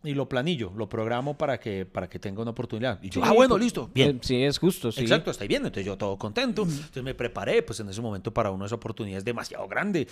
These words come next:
Speaker 1: Entonces
Speaker 2: Claro,
Speaker 1: yo
Speaker 2: con
Speaker 1: veía
Speaker 2: esa ilusión.
Speaker 1: Exacto, toda una semana esperándola.
Speaker 2: Imagino que usted preparó su, sus cuentos.
Speaker 1: Exactamente, de una forma
Speaker 2: Calentando, así,
Speaker 1: Sí.
Speaker 2: la voz, haciendo ejercicios.
Speaker 1: Bla, bla,
Speaker 2: "Hola".
Speaker 1: bla, bla, bla,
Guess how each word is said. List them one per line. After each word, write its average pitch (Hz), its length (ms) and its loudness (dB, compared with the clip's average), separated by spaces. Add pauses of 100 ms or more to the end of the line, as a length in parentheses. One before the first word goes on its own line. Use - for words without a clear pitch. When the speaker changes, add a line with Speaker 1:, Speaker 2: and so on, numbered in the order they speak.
(160)
Speaker 1:
Entonces 104 240 -6
Speaker 2:
Claro, 123 380 8
Speaker 1:
yo 120 60 6
Speaker 2:
con 160 100 10
Speaker 1:
veía 143 80 8
Speaker 2:
esa 143 140 8
ilusión. 135 460 2
Speaker 1:
Exacto, - 580 -6
toda 127 180 -4
una 135 160 -2
semana 139 420 -2
esperándola. 123 640 -6
Speaker 2:
Imagino 151 400 4
que 170 100 -4
usted 147 200 6
preparó 151 380 10
su, 151 540 6
sus 135 200 -4
cuentos. 175 540 2
Speaker 1:
Exactamente, 127 600 0
de 214 260 4
una 117 140 0
forma 151 380 2
Speaker 2:
Calentando, 139 880 6
así, 131 160 6
Speaker 1:
Sí. 143 100 4
Speaker 2:
la 147 100 12
voz, 151 280 8
haciendo 139 260 2
ejercicios. 190 760 10
Speaker 1:
Bla, 180 60 12
bla, 190 120 12
Speaker 2:
"Hola". 226 60 12
Speaker 1:
bla, 180 340 12
bla, 180 100 10
bla, 180 100 8